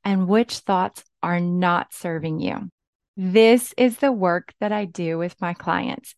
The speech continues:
in coaching. These are the tools that I teach my clients, and there are secrets to success in life, in marriage, and in divorce.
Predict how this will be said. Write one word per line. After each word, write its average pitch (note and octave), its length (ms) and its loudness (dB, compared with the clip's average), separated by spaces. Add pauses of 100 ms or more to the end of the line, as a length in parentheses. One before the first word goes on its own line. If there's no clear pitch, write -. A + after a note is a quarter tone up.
in F3+ 220 -2
coaching. - 580 -6 (500)
These A#3+ 420 6
are A#3 180 2
the G#3 100 2
tools - 840 -2
that F#3 160 -4
I F#3 180 0
teach - 400 -2
my F3+ 160 2
clients, - 580 -6 (260)
and G#3+ 140 8
there G3+ 280 6
are B3+ 320 6
secrets - 960 -4 (220)
to A3+ 520 4 (160)
success - 880 -2 (300)
in D#3+ 380 -2
life, A3+ 440 0 (380)
in F3+ 340 0
marriage, A#3+ 640 2 (220)
and F3 260 -6
in G3+ 540 0 (160)
divorce. D#3 840 -6